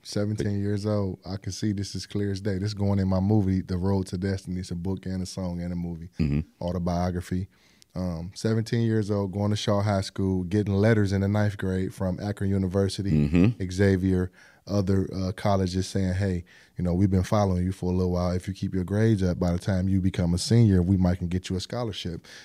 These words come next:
Speaker 1: you know, so you can come out here and, uh, play on our campus." So excited and everything, man.
Speaker 2: Mm-hmm.
Speaker 1: Seventeen years old, bro, got introduced to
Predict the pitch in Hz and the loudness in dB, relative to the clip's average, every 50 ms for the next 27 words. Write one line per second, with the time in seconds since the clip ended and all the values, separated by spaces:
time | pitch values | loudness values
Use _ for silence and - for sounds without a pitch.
0 | - - - 92 90 85 95 - - 85 92 98 95 98 92 - 104 90 85 87 | -12 -4 0 2 2 2 2 0 2 2 2 2 2 0 -4 -2 -2 -2 -2 -2
1 | 85 87 95 92 90 80 90 92 92 87 85 87 87 - - 104 98 95 95 95 | -4 -4 -4 -6 -6 -6 -6 -4 -4 -4 -6 -8 -8 -8 -6 -4 -2 -2 -2 -2
2 | 95 95 101 - - 113 107 - - - - - _ - - - - 92 92 92 | -2 -4 -4 -4 -2 -2 -2 -2 -6 -8 -16 -16 _ -16 -12 -8 -4 -2 -2 -2
3 | 92 - - 90 90 92 90 87 90 90 90 90 87 90 92 - - 92 92 92 | -2 -4 -4 -4 -2 -2 -2 -2 -4 -4 -4 -4 -4 -6 -6 -6 -4 -4 -4 -2
4 | 92 90 80 - 80 80 87 - - - - - - - - _ - - - 110 | -2 0 0 0 0 -2 -4 -6 -10 -18 -20 -20 -20 -20 -20 _ -14 -8 -4 -4
5 | 113 113 117 110 - - 113 113 113 107 107 107 107 101 104 101 95 95 90 85 | -2 -2 -2 -2 -2 -2 -2 0 0 0 0 0 -2 -2 -2 -2 -2 -2 -2 -4
6 | - - 87 90 90 87 92 85 76 - 92 104 101 98 92 104 104 104 101 - | -6 -6 -6 -4 -4 -4 -4 -6 -6 -6 -6 -6 -6 -6 -4 -2 -2 -4 -4 -6
7 | - - - 104 98 95 | -8 -6 -4 -2 -2 -2